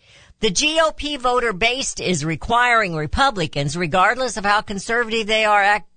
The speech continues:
actually are, to campaign in policies further right than the status quo.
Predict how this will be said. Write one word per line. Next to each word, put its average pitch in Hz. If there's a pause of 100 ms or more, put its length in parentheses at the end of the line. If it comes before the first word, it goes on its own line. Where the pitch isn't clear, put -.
(140)
actually 233
are, 160 (680)
to -
campaign 262
in 208
policies 214
further 262
right 196
than 170
the 185
status 135
quo. -